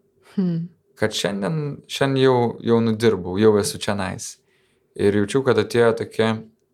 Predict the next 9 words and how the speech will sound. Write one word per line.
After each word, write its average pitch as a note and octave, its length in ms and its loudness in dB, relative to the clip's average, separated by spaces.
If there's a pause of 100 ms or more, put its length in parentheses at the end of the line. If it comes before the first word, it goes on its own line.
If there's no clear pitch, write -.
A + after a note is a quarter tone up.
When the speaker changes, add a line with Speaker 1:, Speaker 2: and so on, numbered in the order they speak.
(240)
Speaker 2:
stipri A#2 840 -2 (340)
eu-, G2+ 320 -4
euforinė A2 680 -2
būsena, F#2 420 -10
kuri G#2 200 -6
tęsiasi B2 760 -4 (1300)
apie A2 240 0
dešimt A2+ 360 -2
minučių. A#2 340 -8